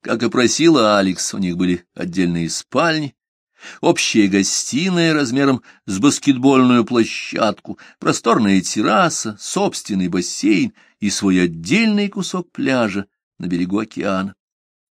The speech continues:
Здесь можно было жить месяцами, не видя ни одного постороннего человека. Но они не стали уединяться, и уже вечером в субботу отправились в город.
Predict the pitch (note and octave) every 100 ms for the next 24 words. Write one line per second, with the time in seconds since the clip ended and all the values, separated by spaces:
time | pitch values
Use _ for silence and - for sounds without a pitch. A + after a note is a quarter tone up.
0 | _ F#2 G2+ A#2+ - A2+ B2 G2 G#2 G#2+
1 | G#2 A#2+ - A2+ C3+ - D#3 D#3+ - G#2+
2 | G2 G2 - _ _ _ G2 G#2 G2+ F#2
3 | G2 G2 G#2 B2+ G3+ G#3 - G3 G3+ F#3+
4 | F#3+ F#3 - - E3+ D3+ A#2 - G2+ _
5 | _ _ _ _ _ _ _ _ A3 A#3
6 | A3+ A3+ A3+ - B3+ B3 B2 G#2 G2 F#2+
7 | G2 F#2+ F#2 - - _ _ _ _ _
8 | F#2+ F#2 G#2 C#3 F3+ - G#2 F#2+ - -
9 | G2+ B2+ B3 - F#2 - G#3+ G3 G2 E2
10 | F2 F#2+ F#2 F2+ -